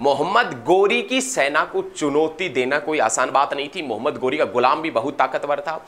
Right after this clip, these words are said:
लेकिन उसके बावजूद भी मोहम्मद गोरी की सेना को चुनौती दी।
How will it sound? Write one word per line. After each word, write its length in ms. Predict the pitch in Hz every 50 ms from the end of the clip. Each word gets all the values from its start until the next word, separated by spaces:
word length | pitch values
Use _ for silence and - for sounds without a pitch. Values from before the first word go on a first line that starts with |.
| - - - - - - -
लेकिन 240 | 208 233 240 262 254
उसके 240 | 226 - - 269 254
बावजूद 560 | - 156 160 170 175 - 208 240 262 269 190
भी 140 | 165 170 165
मोहम्मद 380 | 143 120 110 117 135 165 -
गोरी 220 | - 117 117 123 135
की 140 | 117 147 127
सेना 320 | - - 110 101 117 127
को 140 | 135 131 113
चुनौती 440 | - - 104 92 95 95 - 131 117
दी। 360 | 95 92 - - - -